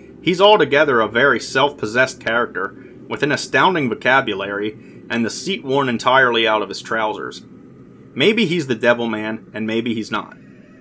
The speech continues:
But something started this devil man hysteria, and New Orleans police would like to know who or what it is before it breaks out again. Meanwhile,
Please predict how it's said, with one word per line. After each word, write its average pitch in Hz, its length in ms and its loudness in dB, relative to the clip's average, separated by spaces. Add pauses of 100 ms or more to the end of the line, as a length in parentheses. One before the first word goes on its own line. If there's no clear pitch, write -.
(140)
But - 140 -4
something 170 440 0
started 120 440 0
this 107 160 -4
devil 107 300 -4
man 104 220 -8
hysteria, 104 680 -6 (280)
and 107 140 -8
New 147 180 2
Orleans 151 520 0 (160)
police 131 340 0
would 113 120 -4
like 123 220 0
to - 80 -6
know 113 200 -4
who 131 200 0
or 117 120 2
what 120 340 -2 (120)
it 110 200 -8
is 113 320 -4 (360)
before 127 300 2
it - 100 -2
breaks 113 280 0
out 113 220 0
again. - 340 -12 (960)
Meanwhile, 117 680 2